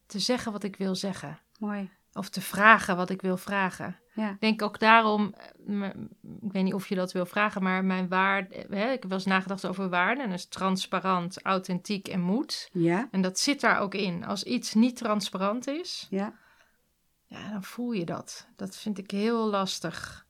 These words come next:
Speaker 1: Ik vind, eh, iemand, iets mag, iemand mag heel anders zijn dan ik.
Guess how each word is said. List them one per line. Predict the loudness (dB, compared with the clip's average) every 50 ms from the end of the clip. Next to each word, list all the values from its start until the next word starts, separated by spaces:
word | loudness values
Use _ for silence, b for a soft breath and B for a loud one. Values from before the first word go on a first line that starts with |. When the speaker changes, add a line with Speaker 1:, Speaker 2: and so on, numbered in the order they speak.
| _ _ _ _ _ _
Speaker 1:
Ik | _ -10
vind, | -4 -4 -4 -4 -4 -8 -14 -14 -16 -20
eh, | -12 -6 -6 -6 -2
iemand, | -2 -2 0 0 -2 -2 -6 -10 -8
iets | -10 -8 -8 -6
mag, | -6 -6 -6 -6 -10 _ -6
iemand | -4 -2 -2 0 0
mag | 0 0
heel | 2 2 2 4
anders | 4 4 4 4 2 0 0 0
zijn | 0 0 0 0 0 -2
dan | -4 -4
ik. | -4 -6 -6 -8 -12 -20